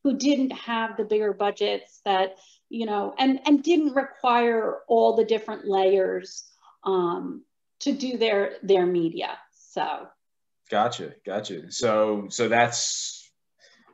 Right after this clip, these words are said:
Speaker 2: anybody
Speaker 1: That's
Speaker 2: listening
Speaker 1: it.
Speaker 2: here that needs a specialized agency, uh,
Speaker 1: Yes.
Speaker 2: give Lisa Healy a call.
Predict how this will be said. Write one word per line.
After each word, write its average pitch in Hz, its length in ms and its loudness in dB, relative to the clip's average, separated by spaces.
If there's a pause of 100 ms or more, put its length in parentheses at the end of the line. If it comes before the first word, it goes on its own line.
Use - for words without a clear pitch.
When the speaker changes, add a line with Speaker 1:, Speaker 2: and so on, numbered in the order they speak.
(140)
Speaker 2:
anybody 139 300 6
Speaker 1:
That's 143 80 6
Speaker 2:
listening 143 420 6
Speaker 1:
it. - 20 0
Speaker 2:
here 127 320 6
that 117 200 0
needs 123 440 0
a 113 640 0 (640)
specialized 127 840 2
agency, 127 920 -4 (260)
uh, 101 400 0
Speaker 1:
Yes. 98 420 -4 (500)
Speaker 2:
give 110 240 -6
Lisa 123 280 -4
Healy 123 360 -2
a 107 60 -2
call. 120 520 2